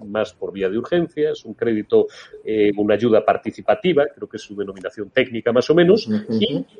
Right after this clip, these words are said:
Speaker 1: eh, no cumple, la juez entiende que no cumple, la titular del número cinco, como digo, de la Plaza de Castilla, que no cumple los mínimos requisitos, ni es una empresa estratégica, ni está debidamente justificada la ayuda, no se sabe dónde ir,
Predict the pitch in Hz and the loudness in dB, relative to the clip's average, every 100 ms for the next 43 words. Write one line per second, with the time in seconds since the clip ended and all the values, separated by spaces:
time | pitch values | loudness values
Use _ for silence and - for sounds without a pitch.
0 | - 120 123 - 143 175 - 147 139 139 | 0 4 4 4 4 4 4 0 2 -2
1 | 202 95 - 123 127 120 101 113 113 113 | -2 -4 0 4 4 4 -4 -2 -2 -2
2 | 156 95 95 117 113 127 80 - 92 - | -4 -4 -6 -6 -8 -8 -12 -12 -16 -2
3 | 104 101 90 90 92 92 101 90 85 90 | 0 0 -2 -8 -8 -10 -10 -18 -16 -10
4 | 92 95 90 85 - 90 90 85 101 151 | -8 -6 -4 -6 -6 -8 -8 -6 -4 0
5 | 151 180 - - _ 120 139 143 139 143 | 4 2 0 -18 _ 4 4 4 4 6
6 | 160 - - 107 95 95 127 135 90 - | 6 4 -8 -16 -8 -2 2 4 2 -4
7 | - 82 80 - 92 208 - - - - | -8 -10 -10 -14 -10 -10 -6 -8 -8 -16
8 | _ - 117 160 156 151 120 135 165 - | _ -2 6 6 6 4 4 4 4 4
9 | 104 127 107 95 - 85 90 90 117 120 | 2 2 0 -2 -8 -6 -4 -2 2 2
10 | 120 117 117 131 120 107 110 107 113 123 | 4 4 2 -2 -2 -4 -4 0 2 2
11 | 98 101 87 - - - 127 143 147 147 | 0 0 -2 -4 -18 -2 2 4 4 6
12 | 147 139 139 120 113 117 - | 6 8 6 6 4 2 -4